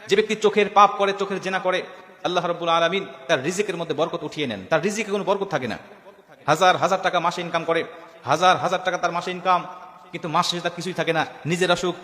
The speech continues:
স্ত্রীর অসুখ, ছেলে মেয়ের অসুখ, বিভিন্ন একের পর এক সমস্যা লেগেই থাকে। সংসারের মধ্যে কোনো বরকত থাকে না। মাস শেষে হাজার হাজার টাকা ইনকাম তার জলে চলে যায়, তারপর মাস শেষে তার ঋণের মধ্যে পড়তে হয়।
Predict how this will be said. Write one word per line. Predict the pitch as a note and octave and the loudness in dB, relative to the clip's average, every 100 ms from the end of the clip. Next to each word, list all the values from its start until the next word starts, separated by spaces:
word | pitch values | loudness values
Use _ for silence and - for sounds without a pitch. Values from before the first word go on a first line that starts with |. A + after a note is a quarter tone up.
| - E3 | -6 -6
স্ত্রীর | F#3 E3+ | -4 -2
অসুখ, | E3+ E3+ F3 - - | 0 0 -4 -8 -6
ছেলে | F3+ E3+ | -2 0
মেয়ের | F3 E3+ | 0 0
অসুখ, | E3+ F3 - - F3+ | 0 -4 -6 -8 -4
বিভিন্ন | A#3 A#3 A#3+ A#3+ G3+ | -2 -2 -4 -2 0
একের | G#3 G#3+ G#3+ | 0 -2 -2
পর | G3 G3 G3 - | -2 -2 -2 0
এক | G3+ G3+ | 0 0
সমস্যা | - F#3+ F#3+ F#3 | -6 -8 -6 -4
লেগেই | C#3+ F3+ A3 | -4 -4 -6
থাকে। | F3 E3+ C3+ - | -4 -6 -6 -10
সংসারের | - F#3 F3+ E3+ | -8 -8 -6 -10
মধ্যে | D#3+ | -10
কোনো | G3 A3+ | -10 -6
বরকত | G3 F#3+ - | -6 -6 -8
থাকে | E3+ | -8
না। | D#3+ | -6
মাস | B2+ D3+ F3+ | -4 -4 -4
শেষে | E3+ D#3+ | -8 -10
হাজার | B2 F#3 F#3 | -6 -2 -2
হাজার | D3+ F3 E3+ | -2 -6 -6
টাকা | D#3 | -8
ইনকাম | D#3+ D3 D3 | -8 -4 -4
তার | C3+ B2 | -4 -4
জলে | C#3 C#3+ | -4 -4
চলে | C3+ B2+ | -4 0
যায়, | A#2+ - - | -2 -2 -4
তারপর | C#3+ C#3 C#3+ | -2 0 2
মাস | D#3+ E3+ | 2 -2
শেষে | D#3 | -6
তার | C#3+ B2 | -4 -4
ঋণের | D3+ E3 | -4 -6
মধ্যে | C3+ | -6
পড়তে | B2 A#2 | -6 -6
হয়। | G2+ | -6